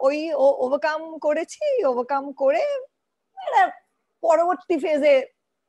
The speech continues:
রয়েছি আর কি। তো কিছুটা রেস্টে বলতে পারো, আহ, কিছুটা আরামে, ঠিকই আছি,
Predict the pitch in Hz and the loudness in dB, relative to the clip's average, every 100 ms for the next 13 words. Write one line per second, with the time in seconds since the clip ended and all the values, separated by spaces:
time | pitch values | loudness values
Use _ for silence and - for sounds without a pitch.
0 | _ - - 247 214 - 214 185 220 254 | _ -18 0 4 4 0 -8 -6 -6 -8
1 | - 381 392 359 294 - - 302 285 262 | -8 -4 2 4 4 0 0 4 4 2
2 | 262 247 240 233 220 _ _ _ _ _ | 0 -2 -4 -6 -10 _ _ _ _ _
3 | _ - - - - - - _ _ _ | _ -10 -8 -8 -12 -16 -20 _ _ _
4 | _ _ 269 320 359 311 269 247 262 233 | _ _ -6 -2 0 2 0 -2 -2 -6
5 | - _ 285 285 - - 427 - 233 - | -10 _ -12 -10 -10 -2 -2 -2 -10 -14